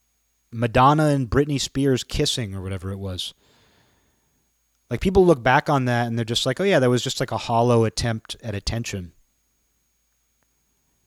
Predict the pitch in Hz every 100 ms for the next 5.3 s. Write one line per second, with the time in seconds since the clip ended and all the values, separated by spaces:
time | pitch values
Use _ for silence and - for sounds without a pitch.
0 | _ _ _ _ _ _ _ _ _ _
1 | _ 110 120 127 117 - 135 113 98 92
2 | 92 _ _ _ _ _ _ _ _ _
3 | _ _ _ _ _ - 143 131 - 180
4 | 226 151 117 113 104 - 120 107 156 170
5 | 107 90 82